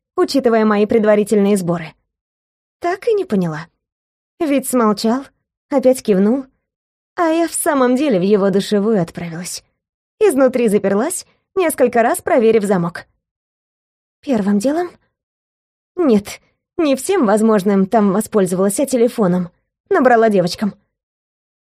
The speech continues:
Но что одна, что другая, вне зоны действия сети. Обидно. Но ничего,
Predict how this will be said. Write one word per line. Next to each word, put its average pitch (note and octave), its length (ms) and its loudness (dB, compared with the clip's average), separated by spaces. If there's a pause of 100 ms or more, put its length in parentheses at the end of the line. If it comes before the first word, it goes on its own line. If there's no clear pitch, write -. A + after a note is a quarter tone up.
Но E4+ 220 -4
что B3 240 0
одна, G#3 200 0
что D#4+ 200 -4
другая, G#3 400 -2 (560)
вне C#4+ 340 -2
зоны B3+ 400 -2
действия A3+ 480 0
сети. F#3+ 460 -8 (420)
Обидно. G#3+ 500 -2 (420)
Но G#4 160 0
ничего, C4 440 -2